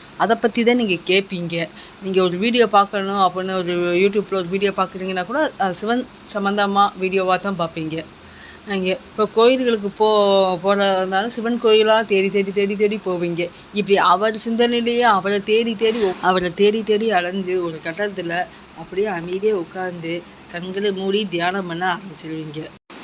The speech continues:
அப்ப உங்களுக்கு ஒன்னொன்னா புரிய ஆரம்பிக்கும். எது நிரந்தரம் இல்ல, நம்ம வாழ்வின் நோக்கம் என்ன, எதற்காக பிறந்தோம் அப்படின்னு எல்லாமே உங்களுக்கு புரிய ஆரம்பிக்கும், ஞானம் பிறக்கும். அப்ப அப்பாட்ட சொல்லுவீங்க, "அப்பா, எனக்கு எல்லாமே நீங்க தான்ப்பா, நீங்க தான் எனக்கு,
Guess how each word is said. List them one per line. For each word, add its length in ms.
அப்ப 340
உங்களுக்கு 560
ஒன்னொன்னா 300
புரிய 240
ஆரம்பிக்கும். 360
எது 360
நிரந்தரம் 460
இல்ல, 340
நம்ம 200
வாழ்வின் 360
நோக்கம் 380
என்ன, 180
எதற்காக 560
பிறந்தோம் 260
அப்படின்னு 320
எல்லாமே 420
உங்களுக்கு 300
புரிய 300
ஆரம்பிக்கும், 560
ஞானம் 360
பிறக்கும். 420
அப்ப 240
அப்பாட்ட 340
சொல்லுவீங்க, 320
"அப்பா, 440
எனக்கு 280
எல்லாமே 520
நீங்க 440
தான்ப்பா, 500
நீங்க 320
தான் 160
எனக்கு, 540